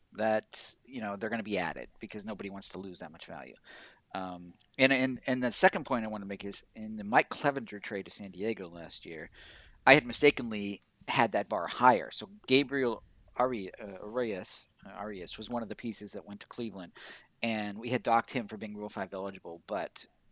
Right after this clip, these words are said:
that actually, like, if we had that, that trade would have been a perfect match. Because we docked him, it was, like, off by three. So, um,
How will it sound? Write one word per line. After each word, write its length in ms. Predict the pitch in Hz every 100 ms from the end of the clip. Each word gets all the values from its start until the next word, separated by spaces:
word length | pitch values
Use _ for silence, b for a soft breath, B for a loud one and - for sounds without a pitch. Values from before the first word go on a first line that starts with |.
| -
that 160 | 120 117
actually, 640 | 107 - 110 104 98 92 - b
like, 160 | 104 107
if 60 |
we 80 | 113
had 240 | 127 151 95 92
that, 160 | 123 - 135 _ -
that 180 | 120 -
trade 180 | 117 101
would 120 | 98
have 60 |
been 100 | 95
a 40 | -
perfect 360 | - 107 -
match. 360 | 95 - - - B B B
Because 240 | 113 147 120
we 80 | 120
docked 240 | 143 -
him, 120 | 107
it 80 | 101
was, 140 | 110 113
like, 140 | 98
off 260 | 98 - -
by 120 | 85
three. 420 | - 92 - -
So, 440 | - 135 113 107 - B B B B -
um, 460 | 117 110 104 101